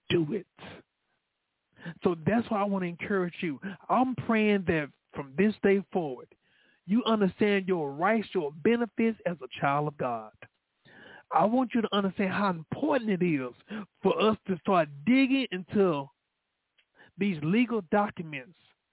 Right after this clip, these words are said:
within the Word of God to find out what our birthrights are. Look, we have birthrights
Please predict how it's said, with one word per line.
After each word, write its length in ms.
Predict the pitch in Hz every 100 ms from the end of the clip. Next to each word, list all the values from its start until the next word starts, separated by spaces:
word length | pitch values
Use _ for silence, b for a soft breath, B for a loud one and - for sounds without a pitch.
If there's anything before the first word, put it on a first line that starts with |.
| _ _ -
within 300 | 160 175 196
the 80 | 190
Word 340 | 170 185 190
of 120 | 175
God 440 | 160 151 127 123 113 - - _ -
to 80 | 156 -
find 260 | 208 214
out 160 | 214 180
what 140 | 196
our 180 | 196 156 139 -
birthrights 600 | 220 240 - - - - -
are. 280 | 143 123 - _ b
Look, 180 | 220 233 - - _ _ _ _ B 175 165 185
we 160 | 240
have 180 | 247 185 147 143
birthrights 680 | 240 269 - 196 196 185